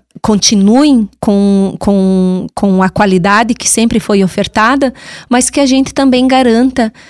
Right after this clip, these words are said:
essa qualidade lá na escola da Santa Cruz. A-, aliás, até a professora Grazi é professora lá na Escola Santa Cruz.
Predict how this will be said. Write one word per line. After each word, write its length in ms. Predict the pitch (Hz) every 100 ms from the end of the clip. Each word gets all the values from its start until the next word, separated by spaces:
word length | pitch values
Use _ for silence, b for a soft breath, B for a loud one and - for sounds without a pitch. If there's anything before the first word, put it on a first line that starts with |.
| B
essa 280 | 214 - 226
qualidade 640 | 233 220 214 196 214 226
lá 280 | 269 247 240
na 120 | 277
escola 680 | 302 - - 240 240 247 269 - _ -
da 160 | 226
Santa 340 | 247 269 254 285
Cruz. 560 | - 240 220 - - - _ _
A-, 140 | 185 196
aliás, 460 | - 190 196 202 240
até 240 | 262 262
a 60 | 240
professora 680 | - 233 - - 208 220
Grazi 560 | 202 202 202 240 294 254 B B
é 80 | 226
professora 680 | 247 247 277 - 269 339 349
lá 160 | 247 220
na 80 | 220
Escola 400 | - - 190 190
Santa 320 | - 185 185
Cruz. 420 | - 175 - -